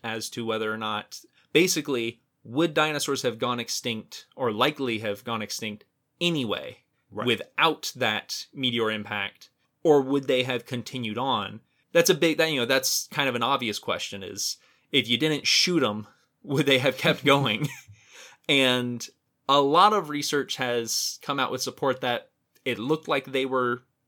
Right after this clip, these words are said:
Speaker 1: already not doing well, or that speciation rates were down, or that the environment was not as stable, that things were already rough,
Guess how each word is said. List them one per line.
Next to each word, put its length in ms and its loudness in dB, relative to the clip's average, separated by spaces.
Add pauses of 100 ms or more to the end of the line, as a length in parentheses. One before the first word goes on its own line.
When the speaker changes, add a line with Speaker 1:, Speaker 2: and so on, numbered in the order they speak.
(100)
Speaker 1:
already 400 4
not 240 0
doing 280 0
well, 260 2
or 120 2
that 180 -4
speciation 640 -2
rates 300 -6
were 200 -10
down, 720 -2 (360)
or 140 2
that 340 -4 (640)
the 160 2
environment 580 0
was 160 -4
not 320 -2 (420)
as 200 -2
stable, 680 0 (220)
that 280 0 (280)
things 360 2
were 140 6
already 460 6
rough, 580 0